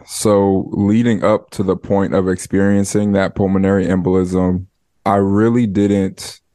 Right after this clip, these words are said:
see my health as anything more than just, like, my physical health. So at that time, I was a full-time personal trainer,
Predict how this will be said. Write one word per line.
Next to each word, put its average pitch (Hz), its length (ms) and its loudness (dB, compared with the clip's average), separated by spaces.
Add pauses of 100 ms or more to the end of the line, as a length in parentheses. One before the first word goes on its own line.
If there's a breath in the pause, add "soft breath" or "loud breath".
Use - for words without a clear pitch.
(140)
see 104 400 -2
my 95 260 2
health 98 380 0
as 92 120 0
anything 95 480 0
more 98 460 0 (460)
than 95 280 0
just, 95 220 -2
like, 92 160 0
my 92 140 0
physical - 420 -4
health. - 400 -4 (240)
So - 160 -2
at 98 60 -2
that 95 180 0
time, 98 300 2
I 95 80 2
was 92 100 0
a 95 60 -2
full-time 95 400 0
personal 95 360 -2
trainer, 95 460 0